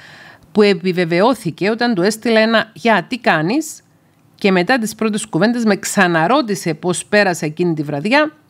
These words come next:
γιατί το "όμορφα", από ό,τι φαίνεται, δεν του ήταν αρκετό. Βγήκαμε και δεύτερη φορά σε κανένα μήνα και εννοείται ότι στο ενδιάμεσο υπήρχαν και συνομιλίες στο Messenger.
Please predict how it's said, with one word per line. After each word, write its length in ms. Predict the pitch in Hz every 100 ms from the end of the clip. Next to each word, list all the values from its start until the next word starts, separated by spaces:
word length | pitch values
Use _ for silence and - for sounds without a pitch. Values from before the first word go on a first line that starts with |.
| -
γιατί 300 | 175 165 202
το 280 | 185 160 -
"όμορφα", 520 | 240 240 160 - 160
από 140 | 156
ό,τι 120 | 175
φαίνεται, 420 | 160 247 247 208 180
δεν 180 | 202
του 80 | 170
ήταν 200 | 170 180
αρκετό. 420 | 165 - 107 101 - _ _ - - - - - - -
Βγήκαμε 440 | 202 277 302 294 262
και 200 | 214 202
δεύτερη 460 | 247 254 - 180
φορά 280 | 160 180 175
σε 140 | 160
κανένα 360 | 165 151 156 143
μήνα 300 | 175 277 302
και 180 | 294 254
εννοείται 560 | 233 175 156 233 -
ότι 160 | 262 214
στο 160 | - 202
ενδιάμεσο 580 | 165 143 160 220 220
υπήρχαν 400 | 165 175 170 196
και 60 | 180
συνομιλίες 640 | 190 190 156 147 165 175
στο 220 | - - 233
Messenger. 600 | 196 143 113 110 - -